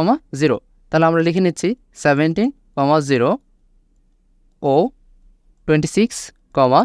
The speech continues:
জিরো এদের মধ্যবিন্দু, এদের মধ্যবিন্দু। এখন আমরা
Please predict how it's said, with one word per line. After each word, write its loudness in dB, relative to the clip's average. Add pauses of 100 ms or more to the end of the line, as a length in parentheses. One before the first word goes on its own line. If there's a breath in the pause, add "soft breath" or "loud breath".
(540)
জিরো 2 (880)
এদের 2 (240)
মধ্যবিন্দু, 0 (440)
এদের 0 (500)
মধ্যবিন্দু। 0 (420)
এখন 0
আমরা 2